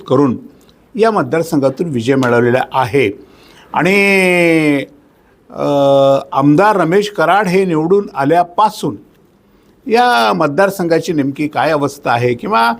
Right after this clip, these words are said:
एकंदरीतच आमदार रमेश कराड यांच्या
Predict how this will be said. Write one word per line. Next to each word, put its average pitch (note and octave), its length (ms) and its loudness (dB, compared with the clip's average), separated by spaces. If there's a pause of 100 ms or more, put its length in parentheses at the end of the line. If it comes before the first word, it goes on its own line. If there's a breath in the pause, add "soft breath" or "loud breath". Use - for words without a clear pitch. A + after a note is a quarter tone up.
(340 loud breath)
एकंदरीतच A#3+ 1040 0
आमदार D#3+ 400 0
रमेश E3+ 500 0
कराड E3 380 2
यांच्या D#3 540 2